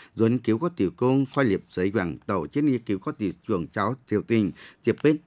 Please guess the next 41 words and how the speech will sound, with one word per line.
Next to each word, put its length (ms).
năm 240
hạ 340
khoai 160
can 180
như 80
tiểu 200
công 200
xỉ 320
dự 200
án 200
học 160
chủ 160
yêm 180
quần 280
tẩy 160
nhảy 300
bé 220
ấy 160
can 180
yêm 400
nhúa 220
tiểu 260
dự 140
án 320
tiểu 180
xỉ 180
tàu 420
ấy 160
can 200
hai 100
bé 160
túp 240
bầu 180
hang 260
mình 140
phá 180
trên 220
như 100
cứu 180
có 160
nhuận 320